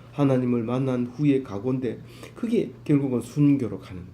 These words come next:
그거를 누구 앞에서 하느냐면 아무도 없는 데서 하는 것이 아니라 성도들과 함께, 그러니까 하나님 백성이 모여 있을 때 그때 하겠다는 거예요.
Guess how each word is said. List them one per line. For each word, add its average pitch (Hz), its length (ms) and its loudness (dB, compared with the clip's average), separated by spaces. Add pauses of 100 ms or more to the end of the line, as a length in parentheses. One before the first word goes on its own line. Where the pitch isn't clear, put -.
(400)
그거를 196 360 6
누구 185 260 8
앞에서 170 360 0
하느냐면 127 460 0
아무도 180 400 0
없는 214 280 4
데서 143 240 0
하는 123 160 -2
것이 110 200 -8
아니라 120 460 -6 (400)
성도들과 147 720 4
함께, 110 420 -8 (340)
그러니까 208 220 -4
하나님 208 340 4
백성이 151 680 2
모여 127 400 4
있을 117 380 -4
때 107 240 -6 (300)
그때 247 300 0
하겠다는 107 460 -6
거예요. - 140 -12